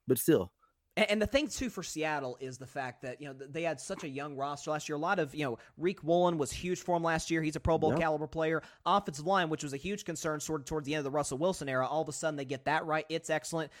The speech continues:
Speaker 2: Geno Smith, obviously, comeback player of the year. And they add-, they added Jackson Smith and Jigba, arguably the best
Speaker 1: Mm-hmm.
Speaker 2: receiver out of last year's draft, to pair up with Metcalf, to pair up with <clears throat> Lockett. Uh, if, if my man, uh,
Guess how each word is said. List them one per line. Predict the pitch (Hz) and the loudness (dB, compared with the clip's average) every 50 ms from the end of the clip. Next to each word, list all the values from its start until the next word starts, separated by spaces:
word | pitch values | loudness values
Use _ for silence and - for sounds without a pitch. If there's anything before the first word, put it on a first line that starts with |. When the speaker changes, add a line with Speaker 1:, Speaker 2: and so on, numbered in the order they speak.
| - - | -20 -12
Speaker 2:
Geno | - 147 175 170 160 | -6 -2 -2 0 -2
Smith, | - - 160 139 | -2 -4 -2 0
obviously, | 156 143 143 139 131 - 139 | 0 0 0 0 -2 -4 -4
comeback | - 156 147 143 139 135 - | -4 -4 0 0 0 0 0
player | - 151 147 | 0 -2 0
of | 139 135 | 0 0
the | |
year. | 139 147 151 147 143 135 - - - - | 2 2 2 2 2 0 -4 -10 -8 -4
And | - 139 | 0 2
they | 143 156 | 6 6
add-, | 175 190 190 - 170 | 6 6 4 2 2
they | 151 151 160 | 2 6 6
added | 175 185 185 160 | 6 6 4 2
Jackson | 131 160 180 180 - - 175 160 | 2 2 2 2 0 -2 -8 -8
Smith | - - 175 165 | -6 -4 -4 -4
and | 180 165 | -4 -2
Jigba, | 156 156 170 160 135 135 131 127 - | 0 2 2 2 2 2 0 0 2
arguably | 147 156 180 170 185 165 175 | 2 2 4 4 4 4 6
the | - 131 | 8 8
best | 139 160 175 175 | 10 10 8 8
Speaker 1:
Mm-hmm. | 175 196 214 | 8 6 6
Speaker 2:
receiver | 220 180 165 151 151 | 6 4 2 2 2
out | 147 147 | 2 4
of | 143 | 4
last | 147 147 143 - - | 2 2 2 0 -2
year's | 156 139 | -4 -4
draft, | 120 139 143 139 127 120 - | 0 2 2 2 2 0 -4
to | 120 | -8
pair | - - 143 151 165 | -8 -4 0 2 2
up | 170 165 165 | 2 2 0
with | 165 - - | -4 -6 -2
Metcalf, | 170 160 - - - 135 113 104 - | -2 -2 -2 -2 -4 -4 -4 -4 -6
to | - | -10
pair | - - 135 143 156 | -12 -6 -2 -2 0
up | 151 - | 0 0
with | 185 - - | 0 0 0
<clears throat> | - | -2
Lockett. | 156 151 143 131 - 123 107 - - - - - - - - - | 0 0 0 0 -2 -4 -8 -8 -8 -14 -20 -20 -20 -10 -4 -2
Uh, | 123 123 123 - - | 0 0 0 0 2
if, | 143 143 131 - - - | 0 0 0 -2 -2 -2
if | 143 143 127 - - | 0 0 0 0 -2
my | 147 151 | 0 2
man, | 160 160 160 151 | 2 2 2 2
uh, | 139 143 139 131 131 127 | 2 2 2 2 2 0